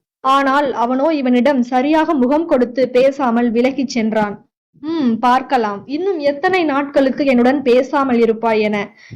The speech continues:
என்று மனதுக்குள் கேட்டு சிரித்து கொண்ட மதுபாலன் அதன் பிறகு வந்த நாட்களில் அமைதியாக தன் வேலையை மட்டும் செய்து வந்தான். அன்று தன் பாட வகுப்பில் மாணவர்களுக்கு பாடத்தை நடத்தி கொண்டிருந்தான் மதுபாலன்.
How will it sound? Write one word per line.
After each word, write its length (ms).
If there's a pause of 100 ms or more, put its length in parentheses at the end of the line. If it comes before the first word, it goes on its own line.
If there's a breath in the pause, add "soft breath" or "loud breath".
என்று 420
மனதுக்குள் 600
கேட்டு 360
சிரித்து 400
கொண்ட 300
மதுபாலன் 640 (360 soft breath)
அதன் 360
பிறகு 340
வந்த 220
நாட்களில் 600
அமைதியாக 640
தன் 240
வேலையை 440
மட்டும் 380
செய்து 300
வந்தான். 540 (580)
அன்று 420
தன் 220
பாட 340
வகுப்பில் 480
மாணவர்களுக்கு 720
பாடத்தை 520
நடத்தி 360
கொண்டிருந்தான் 600
மதுபாலன். 640